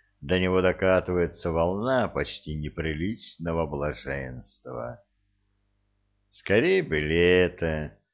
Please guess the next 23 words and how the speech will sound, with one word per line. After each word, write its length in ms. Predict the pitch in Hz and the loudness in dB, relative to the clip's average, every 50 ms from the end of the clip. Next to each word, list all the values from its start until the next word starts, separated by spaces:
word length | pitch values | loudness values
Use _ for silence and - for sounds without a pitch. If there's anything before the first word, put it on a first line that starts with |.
| _ _ _ _ _ _ _ | _ _ _ _ _ _ _
чтобы 480 | - - - - 170 160 151 165 160 143 | -16 -14 -6 -4 -2 0 0 0 2 2
выяснить, 760 | 120 107 92 82 73 73 73 71 - - - 73 71 - _ | 2 2 2 0 0 -4 -6 -8 -12 -12 -12 -12 -12 -12 _
каково 600 | - - 117 - - 147 156 151 151 156 151 127 | -2 -2 -2 0 0 -2 -2 -2 0 0 2 2
это, 240 | 98 - - - 78 | 2 2 -2 -6 -6
когда 380 | 80 - 87 82 82 87 87 87 | -4 -4 -4 -2 0 0 2 2
у 100 | 87 82 | 0 -2
тебя 380 | 80 82 85 78 80 85 85 | -2 -4 -4 -2 -2 -2 -2
на 140 | 85 82 85 | -2 -2 -2
ветках 500 | 87 101 135 135 - - - 80 - - | -2 -2 -4 -6 -4 -4 -4 -4 -2 -2
растут 580 | 82 78 78 - - - - 104 101 - - 85 | -2 -2 -2 -4 -6 -10 -10 -10 -10 -10 -12 -12
листья, 840 | 80 71 64 58 53 - - - _ _ - 64 60 57 - _ _ _ _ _ _ _ _ _ _ | -10 -10 -10 -12 -12 -16 -20 -20 _ _ -14 -12 -12 -12 -12 _ _ _ _ _ _ _ _ _ _
подумал 540 | - 80 80 76 101 110 110 107 104 95 85 | -4 -4 -2 0 2 2 4 4 2 2 2
он. 320 | 82 80 78 73 69 - _ _ _ _ _ _ _ _ _ _ _ _ _ _ _ _ _ _ _ _ _ _ _ _ _ _ _ _ _ | 0 -2 -2 -4 -8 -12 _ _ _ _ _ _ _ _ _ _ _ _ _ _ _ _ _ _ _ _ _ _ _ _ _ _ _ _ _
С 160 | - 80 78 | -10 -6 0
другой 420 | 87 104 110 107 107 117 131 143 135 | 2 4 4 6 6 6 6 6 4
стороны, 440 | - - 143 139 139 139 143 139 123 | 2 0 0 2 2 2 0 -2 -2
к 80 | - | -2
нему 300 | 82 92 92 101 120 135 | -2 -2 0 0 0 0
долетела 540 | 131 135 135 135 135 - - 131 131 131 131 | 0 0 0 0 0 0 0 0 0 2 0
еще 680 | 131 127 139 151 151 - - - - 87 92 92 95 95 | 0 0 -2 -4 -4 -6 -8 -8 -4 0 2 4 6 4
одна 440 | 95 78 80 90 90 92 92 92 | 4 2 0 -2 0 2 2 4
волна 480 | 90 90 90 87 87 87 90 90 90 90 | 4 4 4 2 2 0 0 0 0 0
переживаний, 1080 | 87 - 90 80 85 80 73 - 85 85 80 82 82 85 85 82 82 80 80 78 - | 0 -2 -2 -2 -2 -2 -4 -4 -4 -2 0 2 2 2 0 -2 -4 -6 -8 -10 -12